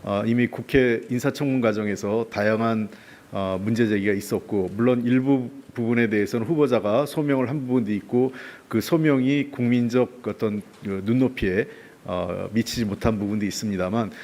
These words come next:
이러한 여러 가지 사안을 종합적으로 고려한 것이지 특정 사안, 한 가지 사안에 의해서,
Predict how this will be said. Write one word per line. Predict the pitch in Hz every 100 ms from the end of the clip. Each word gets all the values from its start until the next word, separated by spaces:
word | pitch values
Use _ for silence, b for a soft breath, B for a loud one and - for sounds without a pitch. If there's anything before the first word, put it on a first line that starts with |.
| B
이러한 | - 117 135 117
여러 | 104 147
가지 | 147 135
사안을 | 123 120 143
종합적으로 | - 113 - 123 110 110 107
고려한 | 110 113 107
것이지 | 95 - - 113
특정 | - - 170
사안, | 151 123 120
한 | 113 170
가지 | 170 143
사안에 | 131 117 117
의해서, | 107 98 95 120